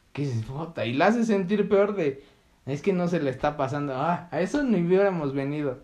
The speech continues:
No, mejor te hubieras quedado en el coche, puta madre, pues si no soy perro. Mejor haz lo tuyo, yo hago lo mío. Esa parte, entiendo más el ceder de, "Güey, me gusta el fútbol, déjame verlo en el, la tele",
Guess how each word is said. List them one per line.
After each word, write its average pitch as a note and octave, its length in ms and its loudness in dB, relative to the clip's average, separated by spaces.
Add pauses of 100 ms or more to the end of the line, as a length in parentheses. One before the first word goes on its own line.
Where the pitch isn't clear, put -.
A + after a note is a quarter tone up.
No, F3 200 -6
mejor D3 280 0
te F#3+ 80 0
hubieras G#3+ 200 2
quedado F3 220 2
en E3 100 -2
el C3+ 160 -2
coche, C#3 280 -2
puta C#3 420 -4
madre, C#3 200 -2
pues C#3 100 -4
si C3+ 80 -2
no D3+ 160 -2
soy B2 220 -2
perro. D3+ 600 0 (540)
Mejor E3 400 0 (260)
haz - 160 -12
lo F#3 240 2
tuyo, G#3+ 640 2
yo A#2+ 140 -4
hago A#2+ 140 -2
lo D3+ 140 -2
mío. F3 260 0
Esa E3+ 280 4
parte, E3 640 0 (500)
entiendo E3 380 0
más F#3 180 2
el D3+ 160 2
ceder C#3 340 0
de, A#2+ 280 -4
"Güey, C3 380 -2 (580)
me A#2 160 -2
gusta C#3+ 300 -2
el C#3 100 0
fútbol, C#3+ 420 0
déjame D3+ 320 -2
verlo D3 400 -4 (500)
en B2 240 -2
el, B2 380 -2
la A#2+ 240 -2
tele", C3+ 320 0